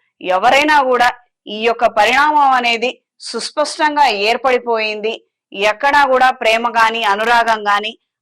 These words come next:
ఆప్యాయతలు గాని ఏమీ లేవు. అనవసరమైనటువంటి మాటలు విని మీరు మోసపోవద్దు. అయిన వాళ్ళు కావచ్చు, కాని వాళ్ళు కావచ్చు, మనం ఎంతలో ఉండాలో అంతలోనే ఉండటం, వాళ్ళకు ఆర్థికంగా సహాయం చేయడం కావచ్చు,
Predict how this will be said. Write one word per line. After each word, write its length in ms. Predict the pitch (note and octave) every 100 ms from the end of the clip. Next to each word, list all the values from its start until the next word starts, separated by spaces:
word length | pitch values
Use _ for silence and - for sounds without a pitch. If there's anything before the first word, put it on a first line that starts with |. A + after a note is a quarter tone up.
| -
ఆప్యాయతలు 760 | G3+ B3 D4+ C#4+ C4 A#3+ A3+
గాని 400 | A3 G#3+ G#3+ A3 _ _ -
ఏమీ 440 | F#3+ G#3 A#3+ C4+ A#3+
లేవు. 500 | G#3+ G#3 G#3 B3+ - _ _
అనవసరమైనటువంటి 1000 | - A#3 D4+ D#4+ D#4+ D#4 C#4+ C4 B3+ A#3+
మాటలు 480 | A3 G#3+ A#3 C4 B3
విని 440 | G3 G#3 A3 A#3+ - _ _
మీరు 220 | F#3+ G#3
మోసపోవద్దు. 920 | G3+ G3 G#3 A#3+ B3+ C4 A#3 G#3+ G3 - _ _ -
అయిన 260 | E3 G#3+
వాళ్ళు 300 | C4 C4 B3+
కావచ్చు, 600 | A#3+ A#3 A3 A3+ - B3 - _ -
కాని 260 | G3+ G#3+ B3
వాళ్ళు 280 | A#3+ A#3
కావచ్చు, 600 | G#3+ G#3 G3+ G#3 G3+ A#3+ - _ _ G3
మనం 260 | G#3+ A3+
ఎంతలో 500 | G#3 G3+ A3+ C#4+ C#4+
ఉండాలో 580 | C4 A#3+ A3+ A3 A3+ A#3 _ _ -
అంతలోనే 560 | F#3 G#3+ B3 B3 B3
ఉండటం, 460 | A#3+ G#3+ G#3 G#3 A3 - _ _ G3
వాళ్ళకు 280 | G#3 A3 G3+
ఆర్థికంగా 600 | F#3 A3+ A#3+ B3 B3 A#3+
సహాయం 480 | A3 G3+ A3 A#3
చేయడం 400 | A#3 A#3 G#3+ G#3+
కావచ్చు, 540 | G3+ G3 G#3 G#3 A#3